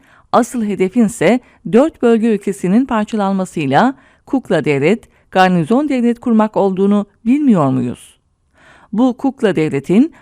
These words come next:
Amerika'nın bölgedeki uzantısı, taşeronu olacağını, İsrail'in himayesinde gelişeceğini bilmiyor muyuz? Biliyoruz elbette. Ağır darbeler alan P K K terör örgütü terör eylemlerini arttırarak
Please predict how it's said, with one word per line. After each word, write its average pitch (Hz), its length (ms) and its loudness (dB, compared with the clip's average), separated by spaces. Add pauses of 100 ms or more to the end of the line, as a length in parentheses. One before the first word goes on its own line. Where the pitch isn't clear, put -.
(120)
Amerika'nın 208 600 2
bölgedeki 208 480 0
uzantısı, 175 800 -2 (220)
taşeronu 214 520 0
olacağını, 151 720 -2 (340)
İsrail'in 277 560 -2
himayesinde 233 680 0
gelişeceğini 208 760 -2
bilmiyor 233 420 0
muyuz? - 480 -6 (580)
Biliyoruz 240 640 0
elbette. 131 580 -4 (760)
Ağır 277 380 0
darbeler 254 540 2
alan 185 380 0
P 262 160 -4
K 233 220 -2
K 226 220 -2
terör 214 360 -2
örgütü 147 540 0 (240)
terör 214 300 2
eylemlerini 240 800 0
arttırarak 160 720 -2